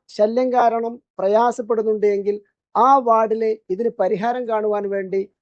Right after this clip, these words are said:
ഗ്രാമസഭയിൽ ചർച്ചയ്ക്ക് വരാറുണ്ടോ? ഇതൊക്കെ തന്നെ നമ്മൾ ആലോചിക്കേണ്ടതാണ്. നമ്മുടെ വീട്ടിലെ അല്ലെങ്കിൽ നമ്മുടെ അയൽപക്കത്തുള്ള ഒരു കുട്ടിയെ അല്ലെങ്കിൽ മുതിർന്ന ഒരാളെ ഈ നായ കടിച്ചതിന് ശേഷം ആ ആളുകൾ മാത്രം ഇതിനെക്കുറിച്ച്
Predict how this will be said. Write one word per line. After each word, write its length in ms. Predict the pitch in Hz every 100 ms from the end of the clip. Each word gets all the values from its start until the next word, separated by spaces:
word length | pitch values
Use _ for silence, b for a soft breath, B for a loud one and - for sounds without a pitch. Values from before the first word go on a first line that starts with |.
| _ -
ഗ്രാമസഭയിൽ 720 | 180 196 233 226 202 196 196 - _
ചർച്ചയ്ക്ക് 420 | 170 165 190 202
വരാറുണ്ടോ? 540 | 185 165 147 143 135 139 _ _
ഇതൊക്കെ 240 | 202 269 262
തന്നെ 200 | 247 247
നമ്മൾ 220 | 240 214
ആലോചിക്കേണ്ടതാണ്. 720 | 196 208 208 202 180 156 143 - _ _
നമ്മുടെ 360 | 226 254 294 302
വീട്ടിലെ 460 | 254 214 214 165 -
അല്ലെങ്കിൽ 280 | 196 254 262
നമ്മുടെ 220 | 247 233
അയൽപക്കത്തുള്ള 800 | 214 220 226 208 214 196 180 170 _
ഒരു 140 | 196 208
കുട്ടിയെ 460 | 190 190 - 220
അല്ലെങ്കിൽ 360 | 175 185 202 208
മുതിർന്ന 440 | 202 208 240 240
ഒരാളെ 460 | 214 202 196 190 190 _ _ _ _ _
ഈ 120 | 208
നായ 480 | 233 202 196 202 202 - 190
കടിച്ചതിന് 440 | 202 208 247 247
ശേഷം 460 | - 208 208 208 - _ _ _
ആ 240 | 226 359 -
ആളുകൾ 380 | 226 226 226 233
മാത്രം 480 | 190 196 226 247 240
ഇതിനെക്കുറിച്ച് 640 | 196 208 214 202 190 196